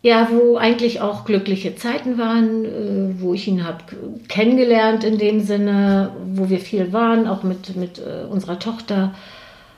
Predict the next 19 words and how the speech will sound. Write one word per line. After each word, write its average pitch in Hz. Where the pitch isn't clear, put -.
Und 208
ich 196
hatte 220
so 202
ein 190
Passbild 196
mit 196
und 185
dann, 185
es -
war 175
so 190
eine 185
spontane 180
Idee, 175
ich 180
bin 170
hinters 180
Haus, 196